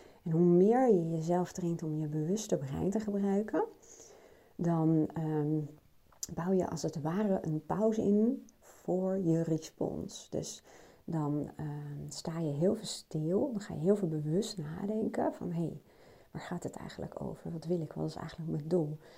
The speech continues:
Hè, als ik hier, eh, voor kies of als ik hier ja op zeg, wat is dan de consequentie? Eh, hoe wil ik hiermee omgaan?" Een mooie, eh, bewuste vraag die je zelf kunt stellen is bijvoorbeeld ook, "Wil ik gelijk of wil ik geluk? Hè? Of hoe relevant is dit voor mij?"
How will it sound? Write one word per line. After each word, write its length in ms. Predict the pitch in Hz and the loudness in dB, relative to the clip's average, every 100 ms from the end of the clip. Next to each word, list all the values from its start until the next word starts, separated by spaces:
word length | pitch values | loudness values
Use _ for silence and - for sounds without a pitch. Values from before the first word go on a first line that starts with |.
| - | -14
Hè, 100 | - | -2
als 140 | 180 160 | 0 -2
ik 100 | - | -4
hier, 380 | 170 165 160 | -2 0 -2
eh, 180 | - 160 147 | -4 -8 -6
voor 200 | - 151 | -6 -8
kies 320 | - 170 - | -4 -4 -4
of 120 | - | -8
als 200 | - - | -8 -8
ik 60 | - | -6
hier 220 | 170 160 | -4 -4
ja 240 | 151 151 | -4 -4
op 120 | 170 | -6
zeg, 240 | - - - | -10 -16 -12
wat 140 | - | -8
is 100 | 175 | -6
dan 140 | - 160 | -4 -6
de 100 | - | -6
consequentie? 960 | 147 143 - - 175 151 - - - - - - - _ | -8 -8 -8 -4 -4 -4 -8 -12 -12 -18 -20 -20 -20 _
Eh, 240 | 156 147 151 | -6 -4 0
hoe 100 | 170 | 6
wil 120 | 190 | 6
ik 100 | 180 | 6
hiermee 300 | 160 151 151 | 0 0 2
omgaan?" 640 | - 208 - - - - 180 _ - | 2 2 0 -12 -12 -12 -12 _ -16
Een 120 | - 151 | -2 2
mooie, 680 | 151 156 156 151 147 151 - | 4 4 4 0 -2 -6 -4
eh, 100 | 151 147 | -6 -4
bewuste 480 | 160 165 - 143 143 143 | -2 -2 -2 -4 -2 -4
vraag 400 | 147 143 151 - | -4 -4 -4 -6
die 160 | 147 | -4
je 80 | 143 | -2
zelf 180 | 143 147 | 0 0
kunt 160 | 156 151 | -2 -4
stellen 200 | - 147 | -2 -2
is 120 | 143 | -4
bijvoorbeeld 320 | - 156 - | -10 -8 2
ook, 180 | 170 - - - - - - | 0 0 -14 -20 -20 -20 -6
"Wil 240 | 160 160 | -2 0
ik 100 | 151 | -2
gelijk 580 | - 147 147 180 143 - | -6 -4 -2 -2 -4 -8
of 80 | 139 | -8
wil 120 | 156 | -8
ik 140 | - - - | -10 -18 -20
geluk? 640 | - - 151 156 185 - - | -14 -8 0 2 2 -2 -6
Hè? 100 | 277 285 | -6 -6
Of 200 | 160 - - | -10 -10 -4
hoe 260 | 165 175 | 4 4
relevant 580 | 170 160 - 170 165 - | 4 -2 -2 0 0 -2
is 180 | 160 - | -6 -2
dit 240 | 156 156 | -4 -4
voor 160 | - 143 | -10 -6
mij?" 520 | 147 180 - - | 0 0 0 -6